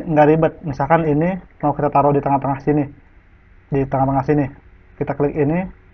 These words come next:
lalu kita tekan C, dia akan ke tengah. Tekan E, nah, dia akan ke tengah bawah. Nah,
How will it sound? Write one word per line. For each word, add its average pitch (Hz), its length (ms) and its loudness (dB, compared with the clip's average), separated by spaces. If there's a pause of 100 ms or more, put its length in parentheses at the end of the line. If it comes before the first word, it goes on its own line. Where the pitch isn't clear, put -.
(180)
lalu 160 220 2
kita 156 100 4
tekan 143 320 0
C, 180 240 -2 (400)
dia 147 160 2
akan 135 160 -2
ke 127 60 -4
tengah. 120 280 -6 (920)
Tekan 143 240 2
E, 180 160 0 (480)
nah, 139 160 -4
dia 143 160 0
akan 143 160 -2
ke 139 80 -6
tengah 131 320 -4
bawah. 127 280 -8 (1200)
Nah, - 100 -12